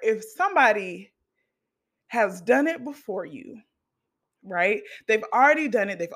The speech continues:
already executed. Then why not take advice from them? Your experience may be di-, may differ in some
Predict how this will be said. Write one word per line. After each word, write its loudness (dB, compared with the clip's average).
already 0
executed. -8
Then 2
why 4
not 4
take -4
advice 0
from -2
them? -4
Your 4
experience -2
may 2
be -4
di-, -4
may 2
differ 0
in -6
some -2